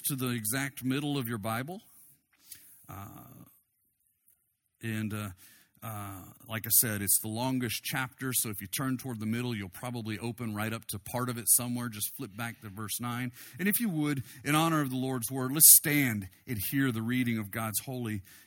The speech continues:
and inspired word found in Psalm one nineteen. We're gonna read verses nine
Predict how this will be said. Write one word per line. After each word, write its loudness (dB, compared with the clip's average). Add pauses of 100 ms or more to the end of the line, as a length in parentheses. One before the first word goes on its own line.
and -2
inspired 0
word -4 (120)
found -4
in -2
Psalm 4 (560)
one 0
nineteen. 0
We're -6
gonna -4
read -2
verses -4
nine -2